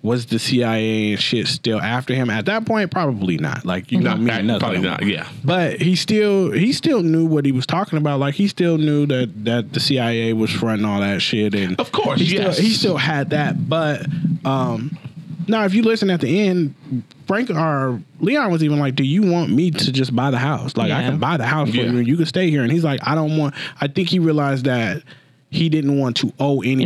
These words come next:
Speaker 3: Anybody
Speaker 1: anything
Speaker 3: anything.
Speaker 2: Yes, yes,
Speaker 1: anymore.
Speaker 2: yeah,
Speaker 3: Yeah.
Speaker 1: So
Speaker 2: yeah.
Speaker 1: I don't think he turned into his father. I think he more or less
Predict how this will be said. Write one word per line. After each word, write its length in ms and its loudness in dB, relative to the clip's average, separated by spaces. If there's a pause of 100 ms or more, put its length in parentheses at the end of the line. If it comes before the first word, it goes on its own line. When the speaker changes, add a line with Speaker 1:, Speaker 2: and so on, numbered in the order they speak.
Speaker 3:
Anybody 320 0
Speaker 1:
anything 280 0
Speaker 3:
anything. 300 0
Speaker 2:
Yes, 280 0
yes, 0 -
Speaker 1:
anymore. 260 2
Speaker 2:
yeah, 120 0
Speaker 3:
Yeah. 260 0
Speaker 1:
So 140 0
Speaker 2:
yeah. 100 0
Speaker 1:
I 40 0
don't 120 0
think 140 -2
he 100 2
turned 260 2
into 200 0
his 200 -2
father. 400 0
I 120 0
think 160 -4
he 120 -2
more 220 2
or 40 0
less 280 0